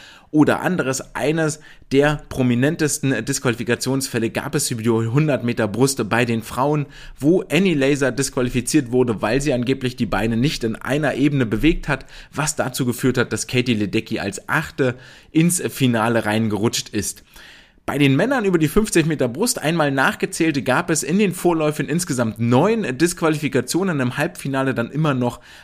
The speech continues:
eine und das ist dann doch eine erschreckend, äh, hohe Zahl und, äh, reiht sich ein in die Kurzbahn-Weltmeisterschaften, wo es ja auch schon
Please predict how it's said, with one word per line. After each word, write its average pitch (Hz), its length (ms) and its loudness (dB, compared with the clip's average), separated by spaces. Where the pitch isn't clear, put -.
eine 156 500 2
und 127 160 0
das 143 140 2
ist 131 180 -2
dann 123 300 2
doch 156 180 2
eine 135 220 0
erschreckend, 131 600 0
äh, 120 180 0
hohe 160 300 6
Zahl 147 380 -2
und, 135 180 -2
äh, 120 40 2
reiht 120 360 0
sich 131 180 -4
ein 135 240 0
in 123 140 -2
die 131 140 0
Kurzbahn-Weltmeisterschaften, 131 1400 0
wo 117 100 0
es 123 100 -4
ja 117 120 -2
auch 127 180 -2
schon 110 240 -4